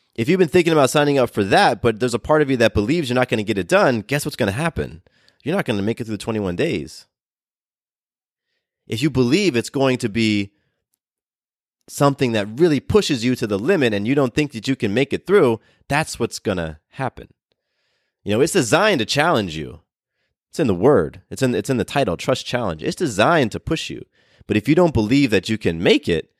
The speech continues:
you're not going to. And extend those beliefs to anything else. I mean, it's February right now. For any of you who actually made New Year's resolutions, where are you at with them?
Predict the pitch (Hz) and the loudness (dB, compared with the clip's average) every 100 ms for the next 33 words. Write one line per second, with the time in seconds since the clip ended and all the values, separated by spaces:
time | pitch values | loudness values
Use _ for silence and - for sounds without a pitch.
0 | _ _ 101 113 151 90 98 135 85 - | _ _ -8 -6 -6 -6 -6 -4 -8 -14
1 | - - _ _ _ _ _ _ _ _ | -20 -20 _ _ _ _ _ _ _ _
2 | - 120 139 - 175 165 139 110 120 131 | -4 -4 -2 2 2 4 2 2 0 0
3 | - 117 120 135 92 113 147 92 95 95 | -2 0 0 -2 -4 -2 -2 -2 -2 0
4 | 95 107 - 120 135 110 85 80 76 78 | -2 -4 -2 0 2 0 0 -2 -6 -8
5 | 73 69 _ _ _ - - 117 131 117 | -10 -14 _ _ _ -18 -2 2 2 2
6 | 120 113 104 107 - 113 - 127 110 110 | 0 0 -2 -6 -6 -4 -2 -2 0 0
7 | 101 107 110 92 95 85 104 135 90 82 | 0 -2 0 0 -2 -2 -6 -6 -8 -6
8 | 95 135 113 147 98 - 67 58 | -2 2 2 2 0 -8 -12 -18